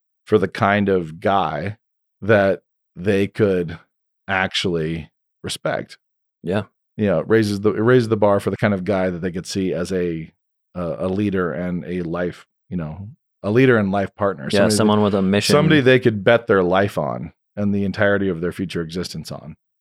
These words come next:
Speaker 1: That bar is gonna go up. That just doesn't happen to bother me.
Speaker 2: Right.
Speaker 1: So,
Speaker 2: I, do you
Speaker 1: and
Speaker 2: think
Speaker 1: for, my, my daughters have guns. They're not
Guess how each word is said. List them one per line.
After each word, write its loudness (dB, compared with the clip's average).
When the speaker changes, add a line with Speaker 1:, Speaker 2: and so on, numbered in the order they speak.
Speaker 1:
That -2
bar 0
is -4
gonna -6
go 0
up. 0
That -4
just -10
doesn't -8
happen -10
to -12
bother -10
me. -16
Speaker 2:
Right. -4
Speaker 1:
So, -2
Speaker 2:
I, 4
do 0
you 6
Speaker 1:
and 4
Speaker 2:
think 4
Speaker 1:
for, 6
my, 4
my 2
daughters 6
have 4
guns. 0
They're 2
not 0